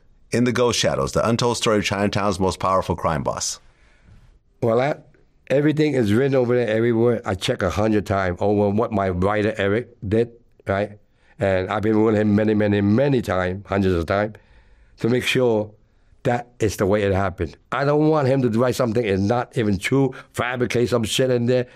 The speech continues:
Speaker 2: That is not true. Why are you gonna write something like that? I don't care. Let the audience, you know, judge me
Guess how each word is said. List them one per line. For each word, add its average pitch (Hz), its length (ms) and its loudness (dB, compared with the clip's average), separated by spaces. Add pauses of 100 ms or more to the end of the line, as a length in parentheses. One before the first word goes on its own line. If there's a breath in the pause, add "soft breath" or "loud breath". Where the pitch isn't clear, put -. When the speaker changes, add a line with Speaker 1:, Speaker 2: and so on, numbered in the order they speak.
(160 loud breath)
Speaker 2:
That 135 160 2
is 147 100 4
not 147 200 0
true. 151 320 0 (400 soft breath)
Why 147 100 2
are - 20 4
you 160 100 4
gonna 151 160 4
write 151 160 2
something 113 240 2
like 98 180 0
that? 120 60 -4
I 135 60 0
don't 156 140 2
care. 151 180 0
Let 143 260 0
the 156 80 0
audience, 151 480 2 (240 loud breath)
you 139 80 2
know, 113 380 0
judge 139 300 0
me 135 340 2